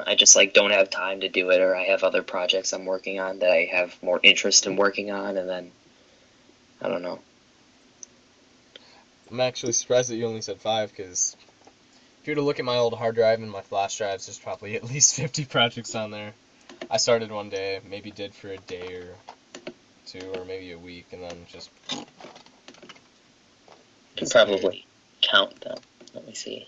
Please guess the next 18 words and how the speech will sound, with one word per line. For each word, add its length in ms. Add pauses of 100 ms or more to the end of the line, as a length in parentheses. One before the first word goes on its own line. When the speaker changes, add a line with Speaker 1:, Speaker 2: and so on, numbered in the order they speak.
(220)
Speaker 2:
Yeah, 220
Neo 260
said 340 (420)
he 100
probably 300
has 220
about 260 (880)
a 60
hundred 320
to 40
two 280
hundred. 300 (2250)
See, 180
it 40
would 100
be 120
really 280
cool 480